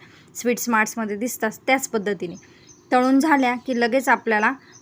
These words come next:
पाकामध्ये घालायच्या आहे, व्यवस्थित मिक्स करून द्यायच्या आहे, अर्धा तास त्यांना मुरू द्यायचं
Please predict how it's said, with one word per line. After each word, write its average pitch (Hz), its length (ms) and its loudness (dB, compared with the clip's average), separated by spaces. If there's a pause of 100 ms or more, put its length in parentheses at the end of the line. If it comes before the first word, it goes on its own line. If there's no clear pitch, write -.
(100)
पाकामध्ये 226 520 2
घालायच्या 233 520 0
आहे, 220 260 -2
व्यवस्थित 233 560 -2
मिक्स 240 300 -2
करून 247 320 -2
द्यायच्या 226 340 -2
आहे, - 260 -12 (240)
अर्धा 233 380 2
तास 247 240 0
त्यांना 233 260 2
मुरू 240 300 2
द्यायचं 226 440 0